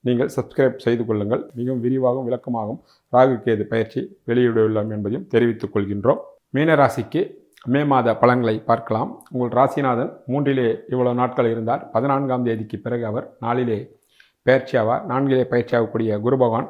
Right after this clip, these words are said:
உங்களுடைய ராசிக்கு எட்டாம் இடத்தையும் பத்தாம் இடத்தையும் பன்னெண்டாம் இடத்தையும் பார்ப்பார். பத்தாம் இடத்தையும் பன்னெண்டாம் இடத்தையும் பார்ப்பது பல வகையான நன்மையான பயன்களை உங்களுக்கு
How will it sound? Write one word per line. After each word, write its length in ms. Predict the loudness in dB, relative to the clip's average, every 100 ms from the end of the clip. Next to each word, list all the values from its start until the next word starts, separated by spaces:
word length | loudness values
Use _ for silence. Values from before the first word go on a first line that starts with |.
| -4
உங்களுடைய 280 | -2 0 0
ராசிக்கு 340 | -4 -6 -8
எட்டாம் 240 | -4 -2 -2
இடத்தையும் 320 | -4 -8 -10 -8
பத்தாம் 320 | -4 -4 -2
இடத்தையும் 320 | -6 -8 -12 -8
பன்னெண்டாம் 360 | -6 -2 -2 -4
இடத்தையும் 320 | -6 -6 -6 -6
பார்ப்பார். 360 | -6 -4 -4 -6 -20 _ _ _ -6
பத்தாம் 320 | 2 4 4
இடத்தையும் 360 | 0 -4 -6 -2
பன்னெண்டாம் 340 | -2 0 0 -2
இடத்தையும் 300 | -6 -6 -4
பார்ப்பது 320 | -4 -4 -8 -2
பல 100 | 0 2
வகையான 240 | 0 -2 -4
நன்மையான 380 | -2 0 0 -2 -4
பயன்களை 340 | -4 -2 -4 -4
உங்களுக்கு 300 | -4 -4